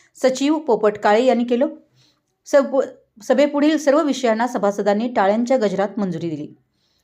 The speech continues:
या संस्थेच्या सभासदांना अकरा टक्के लाभांश देण्याची घोषणा सभेत करण्यात आली. बाळासाहेब माने सेवा सोसायटीच्या तेहतीसाव्या वार्षिक सर्वसाधारण सभेचं अहवाल वाचन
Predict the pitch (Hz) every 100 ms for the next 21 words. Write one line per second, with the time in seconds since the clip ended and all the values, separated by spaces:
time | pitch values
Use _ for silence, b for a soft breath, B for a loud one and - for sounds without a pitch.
0 | _ 202 202 233 233 254 294 294 247 240
1 | 233 233 247 - - 240 240 240 262 202
2 | 208 208 208 196 196 208 196 226 254 247
3 | 190 190 185 175 175 214 277 - _ _
4 | _ _ _ _ _ b b b - 220
5 | 226 285 294 294 311 254 220 226 208 208
6 | 226 240 247 220 220 254 262 254 277 196
7 | 190 196 202 208 190 185 190 202 202 185
8 | 185 214 190 180 180 208 202